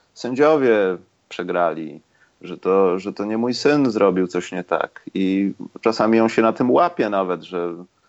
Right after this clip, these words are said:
no faktycznie może przesadziłem, no ale mimo wszystko ma tego świadomość, że nawet podskórnie może się to dziać.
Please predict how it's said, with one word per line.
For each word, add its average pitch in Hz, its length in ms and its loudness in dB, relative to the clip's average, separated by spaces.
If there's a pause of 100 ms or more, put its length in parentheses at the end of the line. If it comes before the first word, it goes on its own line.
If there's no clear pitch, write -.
(300)
no 87 120 -12
faktycznie 113 460 -6
może 98 200 -4
przesadziłem, 98 680 -4
no 98 120 0
ale 104 140 2
mimo 113 200 -2
wszystko 113 380 -4
ma 117 160 2
tego 110 220 -4
świadomość, 107 540 -4
że 104 300 -2 (160)
nawet 104 240 -4
podskórnie 110 640 0
może 85 220 -6
się - 120 -12
to - 120 -6
dziać. - 320 -12